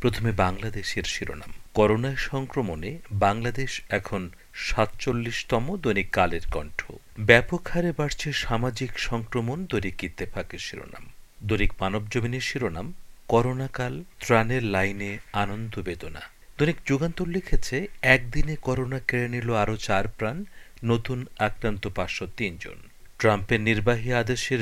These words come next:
ভিকটিম অর্ধ লক্ষাধিক বাংলাদেশি, এটি বাংলাদেশ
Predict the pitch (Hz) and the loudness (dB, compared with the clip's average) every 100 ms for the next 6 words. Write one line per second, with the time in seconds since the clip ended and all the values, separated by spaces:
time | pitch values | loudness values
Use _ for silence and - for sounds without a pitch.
0 | 92 - 113 - 127 123 123 - - 110 | 0 0 -2 2 2 2 -2 -2 6 6
1 | 117 110 - 123 113 - 120 104 107 101 | 6 0 -2 0 0 0 0 0 -2 0
2 | 90 92 98 95 107 - 247 - - - | 0 0 -2 -6 -6 -6 -8 -12 -20 -20
3 | - 120 135 113 107 113 113 110 | -8 2 4 4 0 -2 -4 -4